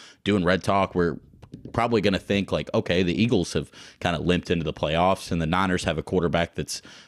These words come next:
never played football at the professional level before outside of these last five weeks." And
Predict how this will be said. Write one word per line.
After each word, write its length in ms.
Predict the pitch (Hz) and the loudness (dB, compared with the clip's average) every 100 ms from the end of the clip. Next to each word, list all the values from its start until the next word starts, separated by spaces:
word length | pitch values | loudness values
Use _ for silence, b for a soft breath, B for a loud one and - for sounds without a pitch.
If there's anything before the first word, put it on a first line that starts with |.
| B _ - | B _ -4
never 280 | 87 82 | 0 0
played 260 | 82 87 78 | 0 0 -2
football 480 | - 98 - 87 87 | -2 -2 2 2 2
at 100 | 78 | 0
the 80 | 82 | -6
professional 440 | 82 92 - 85 | -2 -2 -2 0
level 240 | 82 85 78 | 2 2 0
before 260 | 78 90 | 0 0
outside 240 | 82 - 85 | 0 0 -2
of 60 | |
these 160 | 80 78 | -2 0
last 240 | 82 82 | -2 0
five 300 | - 85 73 | 0 -2 0
weeks." 420 | 76 90 90 - | 0 2 2 -2
And 100 | 85 | -6